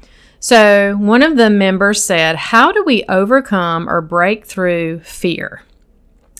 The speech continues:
Besides the cliches and then all your standard answers.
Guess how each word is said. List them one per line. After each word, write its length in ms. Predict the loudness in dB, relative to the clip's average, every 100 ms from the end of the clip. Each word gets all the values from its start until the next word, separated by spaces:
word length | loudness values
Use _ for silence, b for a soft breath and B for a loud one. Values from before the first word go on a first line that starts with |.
| -2
Besides 960 | 0 2 4 6 4 2 -2 -4 -6 -12 B B B
the 100 | -6
cliches 1040 | 2 4 4 4 2 2 2 0 -2 -4 -4
and 140 | -4
then 140 | -4 -2
all 240 | 0 0
your 300 | -2 -4 -4
standard 560 | -4 -2 -2 -2 -4 -6
answers. 720 | -8 -8 -10 -8 -8 -8